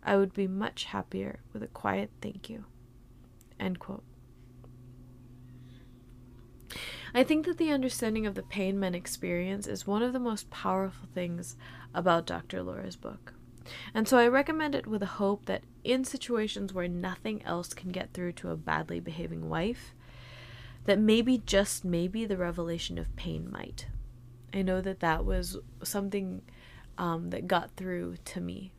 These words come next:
when I realized how much my husband was hurting. And I had told him, uh, when we were dating, I told him I wanted to love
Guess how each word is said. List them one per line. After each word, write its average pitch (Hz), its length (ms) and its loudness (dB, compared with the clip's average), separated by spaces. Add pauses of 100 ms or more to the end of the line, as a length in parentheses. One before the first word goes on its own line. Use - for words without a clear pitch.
when 190 160 0
I 180 60 4
realized 190 440 0
how 202 100 -4
much 185 280 -6
my 180 100 -4
husband 180 460 -6
was - 160 -8
hurting. 175 440 -4 (520)
And 185 160 4
I 185 40 4
had 196 240 0
told 214 360 -4
him, 190 360 -4 (600)
uh, 180 320 -2 (280)
when 202 240 2
we 196 120 4
were 180 120 0
dating, 196 360 -2
I 202 60 -6
told 240 260 -6
him - 120 -4
I - 80 -2
wanted 117 360 -4
to 202 120 -6
love 175 380 -2